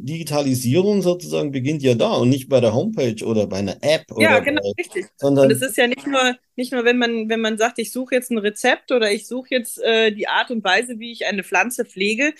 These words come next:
Speaker 2: da musst du suchen, was war Zeit bean-, beansprucht und Zeit bean-, be-, bedeutet natürlich Geld.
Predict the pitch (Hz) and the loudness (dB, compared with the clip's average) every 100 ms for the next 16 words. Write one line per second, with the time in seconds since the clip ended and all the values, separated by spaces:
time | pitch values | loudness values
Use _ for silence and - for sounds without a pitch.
0 | - - 233 339 302 254 285 339 370 311 | -8 -2 2 2 0 2 6 6 6 2
1 | 294 262 233 233 240 247 220 247 277 262 | 2 0 2 2 2 2 0 0 -2 -4
2 | 247 - 254 269 - 302 - 240 233 220 | -4 -2 -4 -6 -8 -10 -6 -6 -2 2
3 | 220 247 233 240 247 220 214 214 208 202 | 2 2 2 2 0 -2 -2 0 -4 -2
4 | 214 240 233 220 220 220 202 - 190 208 | -2 -2 -6 -8 -8 -8 -10 -4 0 2
5 | 294 | 2